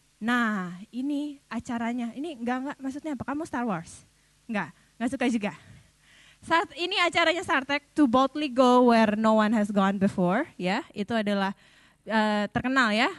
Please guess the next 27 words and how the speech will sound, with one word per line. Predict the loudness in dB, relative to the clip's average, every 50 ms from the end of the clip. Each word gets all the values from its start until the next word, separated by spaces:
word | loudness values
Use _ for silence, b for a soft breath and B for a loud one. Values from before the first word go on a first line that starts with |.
| -8 -2 0
quote-nya | 0 0 0 -2 -4 -2
dari | -2 -2 -4
Star | -4 -4 -4 -4 -4
Trek. | -2 -4 -6 -6 -4
Jadi | -6 -4 -2 0 0
mereka | -2 0 0 0 0 0
akan | -2 -4 -2
ada | -2 0 0
di | 0 0 0 0
sini | -2 -2 -2 -2 -4 -6 _ b b b b b
lengkap | b -4 0 2 0 2 2
dengan | 0 0 2 0 0
pakaian-pakaiannya | 0 -2 0 0 0 0 2 0 0 -2 0 -2 -2 0 0 0
mereka, | 2 2 0 0 0 0 0 0 0 -4 -4
ya. | -2 0 0 0 0
Jadi | -2 -2 -2
kalau | 0 2 4 4 6 4
mau | 4 2 0
ketemu | 0 -2 0 0 0 2 4 2 2 B B B B B B B B B _ _ _ _ -2
langsung | 2 2 2 2 2 4 4 4 4 4 4
dengan | 2 2 2 4 2 2 2 2 0 -2
Star | 0 -2 -2 0
Trek | 0 -2 -2 0
ala | 0 2 2 2
Indonesia, | 2 2 0 0 0 0 2 2 2 2
boleh | 4 2 2 2 2
langsung | 0 0 -2 -6 -6 -6 -6